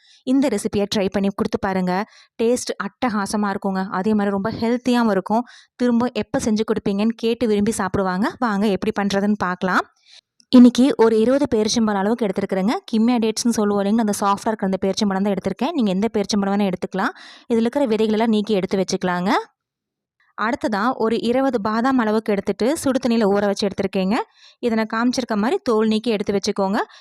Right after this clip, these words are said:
நீங்க இருபது பேரிச்சம்பழம் எடுக்கும்போது அதுக்கு சரிசமமா பாதாம் எடுத்தீங்கன்னா நல்லா சுவையா இருக்கும். இப்ப நான் எடுத்திருக்கிற பாதாம் எல்லாத்தையும் இதே மாதிரி தோல் நீக்கி எடுத்து வச்சுக்க போறேன். அடுத்ததா ஸ்டவ்ல ஒரு பேன் இல்ல இந்த மாதிரி தாளிப்பு கரண்டி வச்சுக்கோங்க.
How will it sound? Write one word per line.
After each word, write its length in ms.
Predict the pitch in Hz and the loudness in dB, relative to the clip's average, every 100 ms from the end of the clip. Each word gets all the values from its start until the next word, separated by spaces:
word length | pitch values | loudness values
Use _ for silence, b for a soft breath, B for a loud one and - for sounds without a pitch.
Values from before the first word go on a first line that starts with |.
| B 254 | B -2
நீங்க 140 | 254 254 | 0 0
இருபது 220 | 247 240 240 | 0 0 0
பேரிச்சம்பழம் 480 | 247 240 285 269 247 | -2 -2 0 0 2
எடுக்கும்போது 380 | 233 240 226 302 | 0 0 0 0
அதுக்கு 180 | 311 269 233 | -2 -2 -2
சரிசமமா 500 | 220 233 220 220 320 240 | -2 0 0 0 0 -2
பாதாம் 280 | 208 208 208 | 0 0 0
எடுத்தீங்கன்னா 360 | 196 202 233 247 | 0 0 0 0
நல்லா 160 | 196 202 | 0 0
சுவையா 280 | 196 190 190 185 | 0 0 0 -2
இருக்கும். 240 | 175 311 - B B B | 0 -2 -2 B B B
இப்ப 120 | 247 220 | -4 -2
நான் 100 | 214 | -2
எடுத்திருக்கிற 380 | 220 - 247 220 190 | -2 -4 -4 -4 -2
பாதாம் 320 | 196 214 220 202 | -2 0 0 0
எல்லாத்தையும் 360 | 202 196 240 | -2 0 0
இதே 100 | 220 214 | 0 0
மாதிரி 160 | 208 220 208 | 0 0 2
தோல் 180 | 202 202 | 2 0
நீக்கி 200 | 208 196 | 0 -2
எடுத்து 180 | 185 190 | 0 0
வச்சுக்க 220 | 185 190 190 | 0 -4 -2
போறேன். 220 | 180 330 480 _ _ _ _ _ _ b b b b b | 0 -2 -4 _ _ _ _ _ _ b b b b b
அடுத்ததா 400 | 220 240 208 202 254 | -6 -2 -2 0 -2
ஸ்டவ்ல 340 | - 208 208 226 214 | -2 -2 0 0 2
ஒரு 120 | 285 440 - | 0 -2 -4
பேன் 220 | 202 240 233 | -2 0 0
இல்ல 140 | 214 | 0
இந்த 100 | 208 | 0
மாதிரி 120 | 220 220 | -2 -2
தாளிப்பு 260 | 202 214 226 | -4 -2 -4
கரண்டி 220 | 202 196 185 | -4 0 -2
வச்சுக்கோங்க. 420 | 196 196 185 202 | 0 -2 0 0